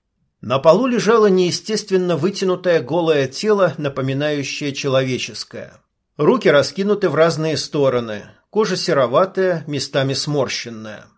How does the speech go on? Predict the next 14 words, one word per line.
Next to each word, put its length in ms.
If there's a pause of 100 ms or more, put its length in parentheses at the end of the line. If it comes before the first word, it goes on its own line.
(220)
Лицо 400
напоминало 640
маску 400
с 100
растянутым 680
ртом, 480 (100)
застывшим 720
в 60
предсмертном 800
оскале, 600
выражающем 1000
боль. 320 (1000)
«Это 440
бегун, 600